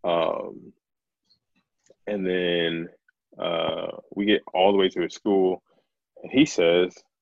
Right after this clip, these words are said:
"Daddy, do, what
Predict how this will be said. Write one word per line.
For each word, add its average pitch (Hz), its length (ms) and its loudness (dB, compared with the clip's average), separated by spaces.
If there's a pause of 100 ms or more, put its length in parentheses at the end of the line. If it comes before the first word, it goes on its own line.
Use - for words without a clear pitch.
(1000)
"Daddy, - 340 -2 (2750)
do, 123 120 0
what 127 480 4